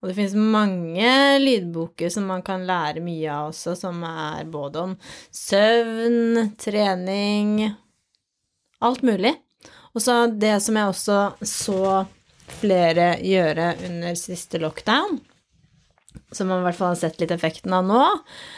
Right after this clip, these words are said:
er det å reflektere om man faktisk gjør det man vil, da. Sånn jobbmessig, karrieremessig. Eh, jeg har sett flere som har byttet helt nå, begynt å studere, byttet jobb.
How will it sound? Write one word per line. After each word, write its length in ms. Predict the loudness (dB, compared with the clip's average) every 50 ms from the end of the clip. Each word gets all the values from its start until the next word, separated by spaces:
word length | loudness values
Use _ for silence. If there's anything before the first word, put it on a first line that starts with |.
| -20 -20 _ _ _ -2
er 380 | 0 2 4 4 4 4 4 2
det 340 | 2 2 2 4 4 2 0
å 400 | 0 0 2 2 4 4 4 4
reflektere 720 | 2 0 -2 -4 -4 -4 -2 -2 0 0 2 2 2 2 0
om 180 | 0 0 0 0
man 280 | 0 0 0 0 -2
faktisk 440 | -4 -6 -6 -4 -2 -2 -2 -2 0
gjør 260 | 2 2 2 2 2
det 120 | 2 0 0
man 320 | 2 0 0 0 -2 -4 -6 -8 _ _ _ _ _ _ _ _ _ _ _ _ -2
vil, 180 | 0 2 2 2 0
da. 100 | -2 -6 -10 _ _ _ _ _ _ -12
Sånn 180 | -4 0 2 4
jobbmessig, 520 | 4 2 2 0 -2 -2 0 0 -2 0 0
karrieremessig. 720 | 0 0 2 2 2 2 0 -4 -4 -4 0 2 2 2 0 -4 _ _ _ _ _ _ _ _ _ _ _ _ _ _ _ -8 -4
Eh, 720 | -2 0 0 2 2 2 2 2 2 2 2 2 2 2
jeg 20 | 0
har 80 | 0
sett 200 | 0 -2 -4 -4
flere 460 | -4 -2 0 2 2 2 2 2 0 0
som 220 | 2 2 4 4
har 100 | 4 4 4
byttet 580 | 2 0 -2 -4 _ _ -4 -2 0 2 2
helt 240 | 2 2 0 -2 -2 -2
nå, 280 | 2 2 2 2 0 -2 0
begynt 220 | 0 0 2 2
å 100 | 0 -2
studere, 840 | -2 -2 -2 0 2 2 4 4 4 4 4 4 4 4 4 4 2 0
byttet 380 | -2 -4 -4 -6 -10 -4 0
jobb. 440 | 0 2 4 2 2 0 -2 -8 -12